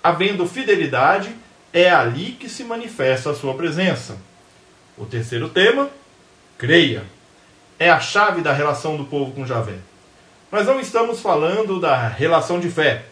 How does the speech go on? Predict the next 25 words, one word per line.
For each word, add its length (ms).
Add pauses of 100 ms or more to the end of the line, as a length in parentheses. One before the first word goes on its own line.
(480)
que 120
se 120
desenvolve 800
com 140
Javé, 380 (300)
mas 260
sim 360 (540)
de 100
uma 220
confiança 1080 (240)
incondicional 1600
no 160
poder 440
salvífico 720
de 80
Deus, 540 (440)
sempre 600
apontada 920 (260)
em 220 (180)
contraposição 1300 (100)
à 300
atitude 720
do 160
rei 300
Acaz, 680